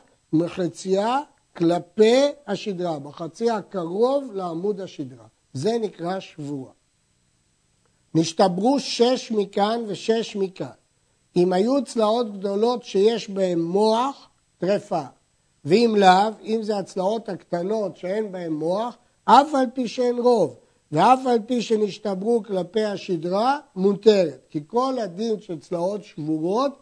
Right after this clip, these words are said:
זה רק בצלעות שיש בהן מוח. וכן, אם נעקרו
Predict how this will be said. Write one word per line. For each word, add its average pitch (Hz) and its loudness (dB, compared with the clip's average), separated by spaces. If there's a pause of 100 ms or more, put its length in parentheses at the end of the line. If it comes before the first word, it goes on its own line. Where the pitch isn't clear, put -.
(260)
זה 156 -4
רק 240 2
בצלעות 185 -2
שיש 202 0
בהן 175 -2 (160)
מוח. 190 -4 (800)
וכן, 165 2 (340)
אם 247 0
נעקרו 214 -2